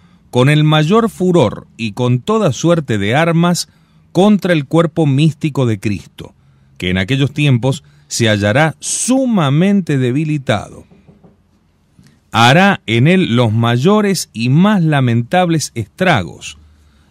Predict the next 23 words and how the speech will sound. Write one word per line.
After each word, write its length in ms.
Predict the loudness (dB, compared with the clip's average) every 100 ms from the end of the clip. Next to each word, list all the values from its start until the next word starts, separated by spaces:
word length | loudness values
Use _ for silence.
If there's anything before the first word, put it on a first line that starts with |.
| -6
y 140 | -4
si 200 | -2 0
no 200 | 2 2
acaba 420 | 0 0 2 2 0
de 140 | 0
destruirlo 720 | -2 -4 -2 -2 0 0 -2
enteramente, 880 | -2 -2 -2 0 0 0 0 -4 -6 _ _ _ -6
no 320 | 2 4 4
será 300 | 2 2 0
por 220 | 0 -4
falta 420 | -2 -2 -2 -2 -2
de 120 | -2
voluntad, 800 | -2 0 0 -4 -2 -2 -2 -8 _ _ _ _
ni 220 | 2 2 2
por 240 | 0 -2
falta 360 | -2 -2 -2 -2
de 160 | -2
empeño, 640 | -2 -2 0 4 4 4 0 _ _ _
sino 320 | -2 2 2
por 180 | 0 -4
falta 440 | -2 -2 -2 -2
de 140 | -2 -4
tiempo, 800 | -6 -4 -2 -2 -4 -12 -20